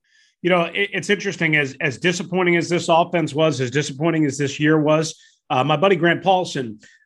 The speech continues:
uh, from one oh six seven The Fan, uh, longtime pal, uh, did a side-by-side offensive stat comparison last year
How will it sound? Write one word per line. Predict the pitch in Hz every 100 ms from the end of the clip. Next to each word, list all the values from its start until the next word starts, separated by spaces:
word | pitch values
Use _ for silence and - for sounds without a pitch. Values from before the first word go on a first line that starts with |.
| -
uh, | 120
from | 160
one | 156
oh | 160
six | - 165 170
seven | 165 139
The | 135 -
Fan, | 165 139 110 _ _ -
uh, | 131
longtime | 127 165 160 160 135
pal, | 120 113 101 - _ _
uh, | 143 139 135
did | 127 175 170
a | 156
side-by-side | - 180 185 175 156 - 170 160
offensive | 156 156 160 151 123
stat | - 156 165
comparison | 156 139 143 151 151 165 151 -
last | 127 151 151 -
year | 170 165 160